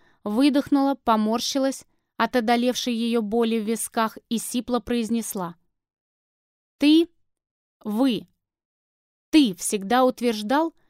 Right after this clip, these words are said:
что когда мы вдвоём, я могу говорить свободно». Не получалось у неё быть раболепно учтивой, как она ни старалась.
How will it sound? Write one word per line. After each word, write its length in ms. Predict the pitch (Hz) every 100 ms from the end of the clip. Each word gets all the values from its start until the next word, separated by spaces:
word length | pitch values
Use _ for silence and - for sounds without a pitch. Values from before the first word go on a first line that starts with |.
| _ _
что 180 | - 254
когда 320 | 254 240 277
мы 140 | 285 262
вдвоём, 600 | 202 226 214 262 330 349 _ _ _ _ _ _ _
я 180 | 202 254
могу 320 | 294 285 294
говорить 400 | 254 269 262 277
свободно». 640 | - 269 262 220 175 170 175 _ _ _ _ _ _ _ _ -
Не 120 | 247
получалось 640 | 254 262 254 302 285 226 220
у 20 |
неё 220 | 214 220
быть 220 | 208 226
раболепно 580 | 220 214 220 226 226 220
учтивой, 480 | 226 - 285 302 247
как 220 | 240 233
она 180 | 233 233
ни 140 | 226
старалась. 600 | - 233 233 190 175 -